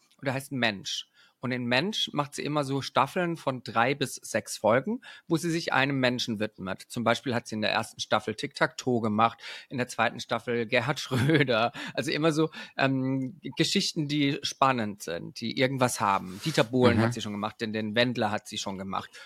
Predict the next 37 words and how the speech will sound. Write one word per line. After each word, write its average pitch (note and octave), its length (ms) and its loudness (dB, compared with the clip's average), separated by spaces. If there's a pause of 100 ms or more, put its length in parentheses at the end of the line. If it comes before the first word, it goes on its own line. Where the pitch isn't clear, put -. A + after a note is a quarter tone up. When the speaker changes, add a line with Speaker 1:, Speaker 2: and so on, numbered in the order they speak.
Speaker 1:
Und A#2 120 -6
jetzt A2+ 180 0
kommt F#3+ 220 0
Britney G2 360 2
dran. - 280 -6 (480)
Und G#2+ 100 -4
da A2+ 80 4
hat C#3+ 160 2
sie - 80 -4
mich - 440 -4
dazu - 300 -4
interviewt, B2 720 0 (460)
was B2 400 -2
ich - 100 -4
denn C3 160 -2
zur - 160 0
aktuellen A#2+ 400 0
Situation B2 520 0
von B2 140 -2
Britney A2+ 300 2
Spears - 380 2
sage. F#2+ 340 4 (1040)
Und D3 300 2
ich D3+ 100 -6
glaub, E3 160 4
ich G#3 100 0
hab G#3 120 2
sie - 80 -2
überrascht F#3 400 2
mit A#2+ 120 -4
meiner G#2 220 2
Antwort. G2 460 -2
Und A2 100 -6
zwar C3 160 2
war D3 120 6
ihre D3 260 2
Frage D3 720 2